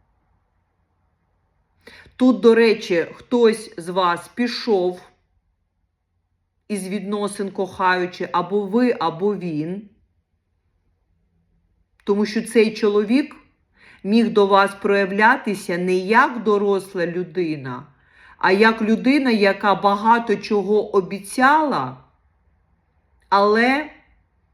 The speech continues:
нічого не робила. Ну, як нічого? Ну, тобто було на, е, на рівні розмов, та?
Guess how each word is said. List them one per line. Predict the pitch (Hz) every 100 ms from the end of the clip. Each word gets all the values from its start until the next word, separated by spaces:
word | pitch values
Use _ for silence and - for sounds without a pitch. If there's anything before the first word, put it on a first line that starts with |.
| _
нічого | 185 208 - 247 240 226
не | 214 220
робила. | 214 190 196 180 147 135 131 _ _
Ну, | -
як | 262 208 170
нічого? | 156 160 139 143
Ну, | 202 277 247 - - - -
тобто | 247 247 -
було | 220 240 254 302 302
на, | 262 240 233 226 214 - -
е, | 190 185 180 175 165 160 - _ _ _ _ _ - - - -
на | 196 226
рівні | 269 247 247
розмов, | 247 240 214 208 160 117 - _ _
та? | - 226 285